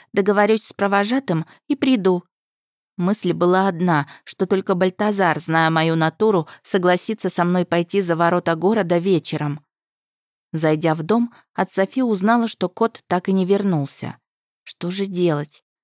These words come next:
Как скрыть свою суть и молодость? "Софи, мне бы черный плащ с капюшоном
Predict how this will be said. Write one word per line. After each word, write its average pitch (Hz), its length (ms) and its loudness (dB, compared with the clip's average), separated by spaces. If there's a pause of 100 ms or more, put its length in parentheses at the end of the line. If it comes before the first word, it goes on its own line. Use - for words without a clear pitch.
(160)
Как 214 240 -4
скрыть 202 380 -2
свою 175 300 0
суть 233 380 -6
и 233 40 2
молодость? 175 760 0 (680)
"Софи, 196 560 -2 (240)
мне 226 220 4
бы 214 140 2
черный 226 400 2
плащ 254 240 2
с - 120 -10
капюшоном 190 760 0